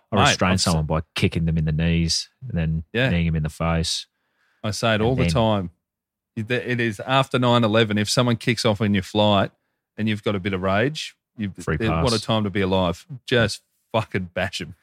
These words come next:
Speaker 2: <laughs>
Speaker 1: Yeah.
Speaker 2: Just bash, bash, bash.
Speaker 1: Uh, Million Monkeys Online has had an absolute blinder before the punishment was even handed down. He said this, "How about a one hundred thousand dollar fine?"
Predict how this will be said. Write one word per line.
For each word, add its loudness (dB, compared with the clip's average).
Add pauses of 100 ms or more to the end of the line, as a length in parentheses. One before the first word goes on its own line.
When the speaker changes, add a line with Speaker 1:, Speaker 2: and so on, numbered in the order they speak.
(240)
Speaker 2:
<laughs> -10
Speaker 1:
Yeah. 0
Speaker 2:
Just -8
bash, 0
bash, -8
bash. -20 (640)
Speaker 1:
Uh, -2 (580)
Million 4
Monkeys 2
Online 2
has 0
had 2
an -6
absolute -2
blinder 0
before -6
the -6
punishment 0
was 0
even 2
handed 2
down. 2
He 0
said -2
this, 0 (420)
"How 4
about 4
a 6
one 4
hundred 2
thousand 2
dollar 0
fine?" -2